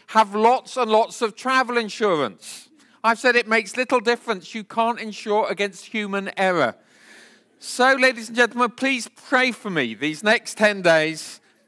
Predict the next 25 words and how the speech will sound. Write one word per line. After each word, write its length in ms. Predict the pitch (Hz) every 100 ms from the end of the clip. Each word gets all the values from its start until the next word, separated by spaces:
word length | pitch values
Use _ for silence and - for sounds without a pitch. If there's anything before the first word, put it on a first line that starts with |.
| _
Uh, 240 | - 170 175
we're 140 | 175
trusting 380 | 180 233 233 262
it'll 80 | 208
be 80 | 196
a 40 |
wonderful 380 | 202 233 226 240
holiday. 320 | 208 196 196
We're 180 | 185 185
very 360 | 185 220 254 233
much 240 | 214 175
looking 180 | 208 202
forward, 240 | 214 208
actually, 280 | 196 185 208
in 60 | 185
Hong 200 | 196 196
Kong. 240 | 208 170
We 100 | 185
will 140 | 185
see 180 | 175 226
an 100 | 202
old 240 | 196 240 233
friend, 300 | 208 180 160
Jackie 460 | 180 170 208 190 - _ _ -
Pullinger, 540 | 233 226 185 143 98